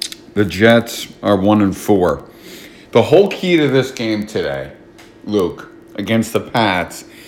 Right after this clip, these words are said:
is going to be displayed in the first five minutes of the football game.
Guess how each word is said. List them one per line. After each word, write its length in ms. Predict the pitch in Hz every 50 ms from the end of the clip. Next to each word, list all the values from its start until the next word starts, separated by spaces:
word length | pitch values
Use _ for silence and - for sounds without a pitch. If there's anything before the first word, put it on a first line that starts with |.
| - - - -
is 180 | - 113 110 95
going 460 | 87 - 123 117 117 131 147 151 143
to 180 | 139 - 151 143
be 260 | 127 107 120 117 117
displayed 840 | 98 - 113 107 - - - - 107 110 107 98 95 95 92 87
in 220 | - - 92 98 98
the 100 | 92 92
first 680 | - - - - 110 113 113 123 123 - - - -
five 680 | - - - - - - 156 156 120 127 135 135 131
minutes 560 | 147 151 131 107 92 90 98 - - - - - -
of 160 | - 104 98 87
the 80 | 98
football 560 | 90 - 127 110 92 - 95 90 80 76 73
game. 300 | 71 76 67 60 57 -